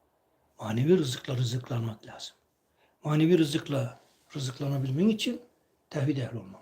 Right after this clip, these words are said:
lazım. Şimdi o bir günlük, beş günlük bir iş değil. Tevhid ehli olduk diyelim. Hemen oluveriyor mu? Cık, olmaz.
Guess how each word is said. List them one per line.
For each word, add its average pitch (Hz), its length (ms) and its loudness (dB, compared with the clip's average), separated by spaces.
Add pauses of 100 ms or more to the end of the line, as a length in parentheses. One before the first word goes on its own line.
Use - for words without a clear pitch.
(120)
lazım. - 200 -20 (960)
Şimdi 143 440 -6 (460)
o 139 180 -4
bir 151 120 4
günlük, 175 320 4
beş 156 160 2
günlük 151 260 -4
bir 156 80 0
iş - 200 -6
değil. 139 160 -2
Tevhid 139 360 0
ehli 139 400 -2 (1000)
olduk 165 380 6
diyelim. 123 360 -4 (1040)
Hemen 143 240 -2
oluveriyor 170 520 8
mu? 277 120 -6 (1160)
Cık, - 280 -8
olmaz. 131 520 -2